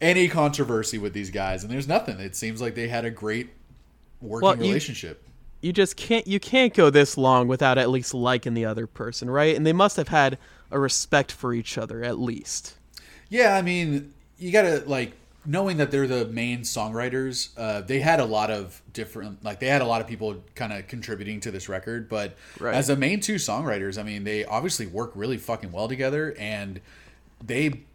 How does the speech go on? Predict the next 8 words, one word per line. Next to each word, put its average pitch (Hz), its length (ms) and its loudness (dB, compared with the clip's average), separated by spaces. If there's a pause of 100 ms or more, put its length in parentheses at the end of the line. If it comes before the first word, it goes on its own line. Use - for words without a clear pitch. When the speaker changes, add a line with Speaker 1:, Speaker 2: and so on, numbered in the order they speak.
(260)
Speaker 1:
I 139 60 -2
mean, 135 200 0
Daryl 156 420 -4
has 127 140 -2
a 107 60 -4
great 95 360 -8
voice. - 460 -10 (1200)
Speaker 2:
Yeah, 151 220 -2